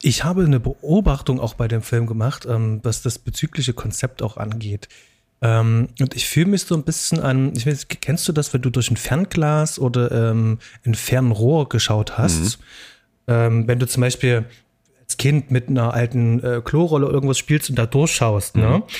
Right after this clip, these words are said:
Speaker 1: Äh, dann hast du sozusagen noch dieses, ähm, du musst durch diesen Schwarz, durch dieses, ähm, weil es ja kein Licht direkt aufs Auge kommt, sondern ich nur das Ausguckfenster habe, guck es sozusagen wie aus einem dunklen Schacht, aus einem dunklen Raum guck es sozusagen in einen hellen Raum.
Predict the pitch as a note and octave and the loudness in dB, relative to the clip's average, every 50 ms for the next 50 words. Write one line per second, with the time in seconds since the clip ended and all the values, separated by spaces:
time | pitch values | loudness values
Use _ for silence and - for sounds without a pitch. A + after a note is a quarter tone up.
0 | - - - - - - - B2+ B2 B2 B2 C#3 - - - - - B2+ A2 C3 | -12 -12 -12 -14 -16 -6 -2 0 2 2 2 0 -2 -6 -8 -4 -2 0 0 0
1 | D#3 - - F3+ C3+ D3 C#3+ - - D3 C3+ B2+ C#3+ C3+ C3 - - - C3+ A#2+ | 0 2 0 0 0 0 0 0 0 0 0 2 2 2 0 0 0 -2 0 0
2 | B2 B2 A#2 - - C3 B2 A#2 A#2 A2+ A#2 - - - - - B2 C#3 D3+ - | 2 0 0 0 0 0 2 2 2 0 -2 -4 -10 -12 -4 -2 0 0 0 -2
3 | - - - _ _ _ - - C3+ - - C#3 A#2+ C3+ B2+ B2 - - - - | -6 -16 -20 _ _ _ -6 -4 -4 -2 -2 -2 0 2 2 0 0 -2 -4 -2
4 | - C3+ C3 - - - - B2 - - B2+ A#2+ A2+ A#2+ A#2 A2+ - - B2 A#2 | 0 -2 -2 -2 -4 -4 -4 -4 -2 -2 -2 -2 0 -2 -2 -4 -2 -2 0 0
5 | A#2 B2 - _ - - A#2 - - - - A#2+ - B2+ B2 B2 B2 D3+ D3+ - | 0 -2 -6 _ -6 -4 -2 -2 -2 -4 -4 -4 -2 0 0 2 2 0 0 -2
6 | - D3+ C3 C#3+ C#3+ C3+ B2+ - - A#2+ D#3 F#3 - - - - B2 B2 D#3+ D#3+ | -2 -2 -2 -2 -2 -2 -4 -4 -2 -2 -2 -2 -2 -4 -4 -2 0 0 0 0
7 | - D3 C3+ C3+ B2+ - D3 C3+ B2 B2 A2 - - - E3+ G3+ - - D3 B2 | 0 -2 -2 -2 -2 -2 -2 0 0 0 -2 -2 -2 -2 -2 -2 -2 -2 -4 -4
8 | - - A#2 A#2 - - A#2+ A2 A2 A2 G#2+ A#2+ D3 - - - - - - - | -2 -2 -4 -4 -4 -2 -2 0 0 0 0 -2 -2 -4 -6 -12 -16 -16 -18 -20
9 | - _ _ _ - D3+ - E3+ - - D3 - - C#3+ C3+ C3 C3+ C3 C3 - | -20 _ _ _ -6 -4 -2 -2 -2 -2 -2 -2 -2 -2 -2 0 0 0 0 0
10 | C#3 C#3 - - B2+ A2+ A#2 - D3+ D#3+ - - B2+ A2+ A2+ - - - D#3 C3+ | 0 -2 0 0 0 0 2 0 0 0 0 0 0 0 0 0 -2 -2 -2 -4
11 | - - - - - - - - - - - - - B2+ A#2+ - C3+ A#2+ A2+ D3 | -4 -8 -10 -12 -12 -12 -14 -16 -18 -18 -14 -8 -6 -4 -2 0 0 0 2 2
12 | D#3+ F#3 F3 - D3+ C3 B2 A#2 G#2+ A2+ B2 D3+ E3 F#3 F3 - E3+ D#3 - D#3+ | 2 2 2 2 2 2 2 2 2 2 2 4 2 2 0 0 -2 -2 -2 -2
13 | - - D#3 C3+ - - C3 B2+ B2 B2+ B2+ D3 C3+ C3 B2 A#2 G#2 B2 B2 C3 | -2 -2 -2 -4 -4 -2 -2 0 0 0 0 -2 -2 -2 -2 0 0 0 2 2
14 | C3 B2+ A#2 A#2 A2+ A#2 A#2 G#2+ G2+ G2 F2 | 2 0 0 0 0 2 2 2 0 -2 -4